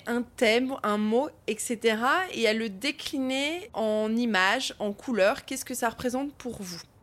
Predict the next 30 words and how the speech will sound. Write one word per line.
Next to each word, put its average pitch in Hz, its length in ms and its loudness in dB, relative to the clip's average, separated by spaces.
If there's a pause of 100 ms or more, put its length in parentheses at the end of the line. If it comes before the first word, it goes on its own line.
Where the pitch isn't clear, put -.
(200)
Ensuite, 254 400 2
si - 220 0
vous 277 140 -2
n'avez 262 540 2
aucune 285 680 2 (160)
piste - 480 0 (300)
à 226 120 4
ce 247 200 0
niveau-là, 233 600 2 (120)
eh 214 100 -2
ben, 196 160 2
il 190 60 0
va 185 140 2
falloir 285 480 0
en 302 100 2
trouver. 196 560 -6
Et 214 80 -2
pour 247 240 -6
cela, 294 480 2
il 240 100 -6
faut 311 200 -6
que 240 80 -6
j'aborde 254 440 0
quelques 294 280 -4
notions 269 480 -2
de 240 60 0
base 180 440 0
sur - 320 -4
la 233 120 2
couleur. 202 520 -2